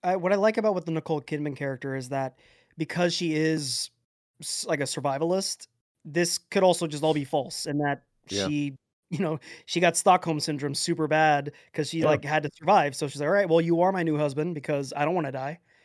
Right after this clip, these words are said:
Speaker 1: So I, I think that's, all of that is, is interesting, and I think, yeah, every character had, m-, almost every character had a good arc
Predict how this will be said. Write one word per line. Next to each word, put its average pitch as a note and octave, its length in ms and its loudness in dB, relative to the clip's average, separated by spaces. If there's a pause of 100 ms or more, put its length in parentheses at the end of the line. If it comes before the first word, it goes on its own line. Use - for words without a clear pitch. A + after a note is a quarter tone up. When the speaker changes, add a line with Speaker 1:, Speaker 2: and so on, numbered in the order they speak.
(380)
Speaker 1:
So D3 200 -2
I, D3+ 180 0
I F3+ 100 2
think G3+ 220 0
that's, - 440 0 (360)
all F3+ 160 6
of F3 80 2
that D#3 160 4
is, C3 280 -6
is C3 600 -10
interesting, C#3+ 540 -4
and C3+ 140 -4
I C#3+ 60 -2
think, D#3+ 260 0
yeah, D#3 100 4
every E3 260 0
character D#3+ 360 0
had, D3 360 0 (880)
m-, A3 180 2
almost A3+ 340 6
every D#3 160 0
character C#3+ 380 -2
had D3 420 4
a D#3 80 -4
good D3+ 280 2
arc C#3+ 380 -4